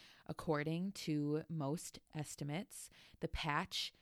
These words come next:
can be as large as twice of the size of the U S, and it would take sixty-seven ships one year to clean up less than one percent of the garbage mass.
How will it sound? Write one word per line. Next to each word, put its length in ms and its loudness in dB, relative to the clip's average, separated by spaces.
can 160 0
be 160 2
as 160 0
large 520 2
as 260 -6
twice 640 -2
of 100 -4
the 120 0
size 880 0
of 120 -2
the 100 0
U 240 2
S, 520 -2
and 120 4
it 100 0
would 140 -2
take 240 -2
sixty-seven 1120 -2
ships 760 -4
one 420 4
year 440 2
to 120 -6
clean 320 0
up 140 0
less 600 0
than 240 0
one 260 2
percent 540 0
of 180 2
the 80 2
garbage 440 -2
mass. 640 -8